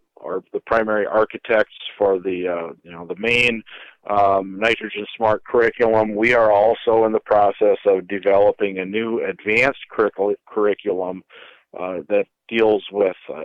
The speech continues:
adjusting to weather conditions and climate conditions. And so we're gonna look much more closely at,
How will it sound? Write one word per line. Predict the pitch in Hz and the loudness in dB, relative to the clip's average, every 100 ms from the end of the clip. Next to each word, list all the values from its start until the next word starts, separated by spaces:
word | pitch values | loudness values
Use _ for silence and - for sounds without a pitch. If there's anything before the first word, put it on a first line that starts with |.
| - | -10
adjusting | 101 113 107 - 104 - | -6 -2 -2 -2 -10 -4
to | 101 | -2
weather | 98 95 90 - | 0 0 -2 -6
conditions | 95 92 - 92 87 | -6 -4 -4 -6 -12
and | 90 | -18
climate | - 101 95 92 - | -6 -4 -4 -8 -14
conditions. | 98 87 87 - 67 - | -12 -8 -8 -10 -12 -18
And | 85 80 - | -20 -14 -10
so | |
we're | 95 95 | -8 -8
gonna | 90 | -6
look | 98 95 - - | -4 -4 -8 -8
much | 107 110 - | -4 -4 -2
more | 110 98 | -2 -2
closely | - 98 95 - 90 90 - - - - - 98 | 0 0 0 -2 -6 -6 -8 -16 -20 -20 -8 -2
at, | 95 92 | 0 -2